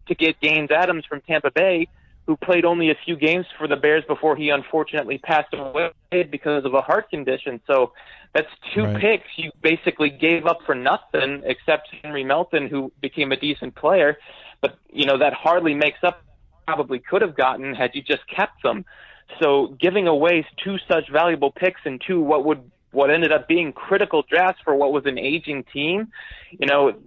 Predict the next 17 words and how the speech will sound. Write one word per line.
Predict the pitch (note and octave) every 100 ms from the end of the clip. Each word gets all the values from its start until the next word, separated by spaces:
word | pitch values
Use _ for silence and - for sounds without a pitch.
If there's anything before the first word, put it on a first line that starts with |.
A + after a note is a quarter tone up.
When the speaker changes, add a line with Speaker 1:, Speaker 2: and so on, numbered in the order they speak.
| D#2+ G2+ - - C3
Speaker 1:
that's | C#3+ F3+ -
basically | - D#3+ - - D#3+
the | C#3
reason | C3 F3+ E3+
he | C#3+ E3+
probably | E3+ D#3+ D3 D3+
ended | D3+ D#3+
up | D#3 C#3
getting | D#3+ D#3+ -
fired | D3+ G3 F3+
and | C#3
why | C#3 D3+
the | D3
Bears | A#2+ D3+ D3+
ended | D#3 D3+ D3
up | B2 - _ -
so | -